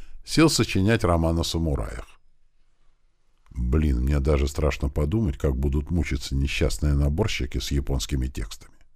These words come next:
Как бы они его не грохнули, а то ведь общественность точно на меня всё свалит. А на ужин ко мне заявился Гоша,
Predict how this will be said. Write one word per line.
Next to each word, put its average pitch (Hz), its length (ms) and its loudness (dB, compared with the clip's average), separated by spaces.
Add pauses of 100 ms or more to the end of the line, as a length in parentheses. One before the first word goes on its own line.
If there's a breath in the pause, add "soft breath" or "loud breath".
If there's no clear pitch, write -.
(840)
Как 98 180 6
бы 110 120 8
они 113 180 8
его 113 160 8
не 131 140 6
грохнули, 87 640 2 (380)
а 85 160 2
то 107 120 4
ведь 98 200 4
общественность 104 640 2
точно 87 300 0
на 87 60 2
меня 90 280 2
всё - 200 -6
свалит. - 500 -8 (2000)
А 110 120 4
на 139 140 8
ужин 170 300 4
ко 113 120 6
мне 135 160 4
заявился 110 560 4
Гоша, - 480 -6